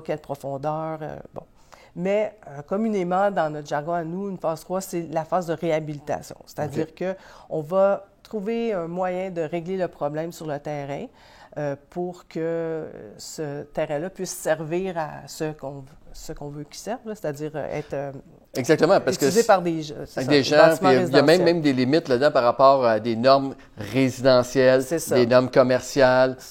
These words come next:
Speaker 2: euh,
Speaker 1: Une norme ré-,
Speaker 2: industrielles.
Speaker 1: c'est plus sévère une norme résidentielle, évidemment,
Speaker 2: Bien sûr.
Speaker 1: parce qu'il y a des gens qui vont vivre là, planter des tomates ou,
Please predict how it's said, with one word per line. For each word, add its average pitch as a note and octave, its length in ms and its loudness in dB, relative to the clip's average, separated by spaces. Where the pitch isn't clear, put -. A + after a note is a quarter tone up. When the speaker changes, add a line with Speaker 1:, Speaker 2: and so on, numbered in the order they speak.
Speaker 2:
euh, A2 680 2
Speaker 1:
Une - 80 0
norme - 40 4
ré-, G#3+ 100 6
Speaker 2:
industrielles. C3 640 4
Speaker 1:
c'est F#3+ 180 -4
plus G3+ 200 -12
sévère F3 480 0
une F3 140 -4
norme E3 240 0
résidentielle, D3+ 600 -6
évidemment, E3+ 360 -2
Speaker 2:
Bien - 60 -2
sûr. - 80 -16
Speaker 1:
parce F3 160 -2
qu'il D#3 80 -6
y D3+ 60 -4
a - 20 -14
des D3+ 160 -8
gens E3 280 -10
qui F3 80 -18
vont D3 300 -10
vivre D#3 260 -10
là, F3 420 -2
planter D#3 260 -12
des D3+ 120 -12
tomates D3 560 -10
ou, - 100 -16